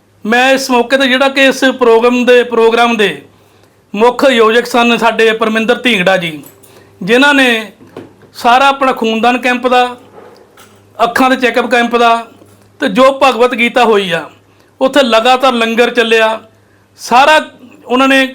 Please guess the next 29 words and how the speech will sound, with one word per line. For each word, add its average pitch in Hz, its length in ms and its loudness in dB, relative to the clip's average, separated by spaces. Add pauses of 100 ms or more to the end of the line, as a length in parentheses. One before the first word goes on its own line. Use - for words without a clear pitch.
ਆਪਣੇ 240 320 0
ਵੱਲੋਂ 269 220 4
ਖਰਚ 226 320 -2
ਵੀ 247 120 -2
ਕੀਤਾ 254 320 -2
ਤੇ 294 140 -2
ਇੱਦਾਂ 277 240 0
ਹੀ 294 160 0 (720)
ਲ-, 233 300 0
ਰੈਗੂਲਰ 269 360 2
ਦੇਣ 254 280 0
ਦਾ 240 100 2
ਐਲਾਨ 214 260 2
ਵੀ 190 100 -4
ਕੀਤਾ 165 360 -10 (680)
ਔਰ 269 120 2
ਇਹ 285 160 2
ਵੀ 320 80 0
ਐਲਾਨ 247 260 2
ਕੀਤਾ 226 380 0
ਜਿਹੜਾ 262 220 2
ਉਹਨਾਂ 269 180 2
ਨੇ 262 120 2
ਆਪਣੇ 247 280 -2
ਪਿਤਾ 240 280 0
ਜੀ 254 80 0
ਦੀ 254 80 -2
ਯਾਦ 202 260 2
ਵਿੱਚ 214 260 -2